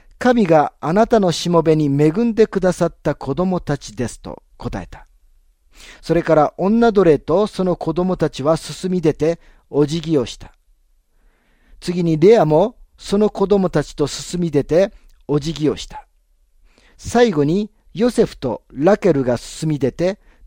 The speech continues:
丁寧にお辞儀をした。ヤコブは家族を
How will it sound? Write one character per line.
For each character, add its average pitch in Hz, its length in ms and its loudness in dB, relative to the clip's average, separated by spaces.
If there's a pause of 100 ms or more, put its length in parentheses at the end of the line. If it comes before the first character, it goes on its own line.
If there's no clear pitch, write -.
丁 233 240 2
寧 139 220 2
に 151 180 -2 (120)
お 123 120 -6
辞 135 140 -10
儀 135 160 -4
を 98 80 -4
し - 100 -14
た。 - 160 -20 (1400)
ヤ 180 120 4
コ 165 140 -2
ブ 139 80 -2
は 180 300 4 (260)
家 220 140 0
族 175 340 -2
を 139 220 -2